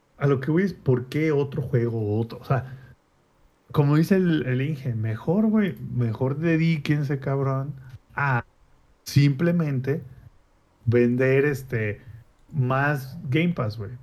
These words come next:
más Battle Passes, perdón, más Battle Passes. Los Battle Passes de Modern Warfare estaban chulos, güey, cada que salía uno, ahí estábamos, güey, dándole con todo, hasta que llegábamos al nivel cien. Y de repente en el seis dijeron, "Mm, se acabó porque ahí viene el Cold War".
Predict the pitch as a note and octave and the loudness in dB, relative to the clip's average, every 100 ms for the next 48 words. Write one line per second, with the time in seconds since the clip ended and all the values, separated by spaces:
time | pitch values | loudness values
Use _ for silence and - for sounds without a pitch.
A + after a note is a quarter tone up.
0 | - B2 C3 C3 D#3 C#3+ A#2+ A2 G#2 - | -4 0 0 2 2 2 0 -2 -4 -2
1 | A#2+ A2+ G#2+ B2 C3 C#3+ C3 E3 D#3+ G#2+ | -2 -2 -4 -4 -2 -4 -4 -4 -4 -2
2 | A2+ B2+ G3+ B3 B3 A#3 A#3+ D#3+ D3+ C#3+ | 0 0 0 -2 -2 0 0 0 2 4
3 | C3 B2 F#3 G3 F#3 G3+ C#3+ F3 F3 C3 | 2 0 -2 -4 -6 -4 -4 -2 -2 -2
4 | - F3+ C3+ A#2+ A2+ A#2+ G#3 - A#2+ C3+ | 2 2 2 -2 -4 -4 -6 -2 -2 0
5 | D3 D#3 G3+ B3+ - - _ - C#3 C3+ | -2 -2 -2 -4 -12 -20 _ 0 0 0
6 | C#3 C3 G#2 G2+ G#2+ A#2+ C3 A#2 - G#2 | 0 0 -2 -4 -2 -2 -2 -2 -4 -2
7 | B2+ A2+ G2 B2 A#2 A2 C3 C3+ G#2+ G#2+ | 0 0 -2 -4 -2 -2 -2 -2 -2 -2
8 | A2+ A2+ A2+ G#2 - - - _ _ - | -2 -2 -4 -4 -10 -20 -20 _ _ -2
9 | F3 G3+ G#3 B3 A#3+ B3 F3 C3 G3+ F#3 | 2 4 4 2 2 0 0 2 2 2
10 | E3 F#3+ F#3 D3+ - F#3 G3 G3 - G3 | 2 2 0 -2 -4 -4 -4 -4 -2 2
11 | F3 F#3 F#3+ F3+ B2+ C3+ C3+ B2+ A2 A2+ | 4 4 2 0 0 0 -2 -4 -4 -4
12 | G2 G2 | -6 -10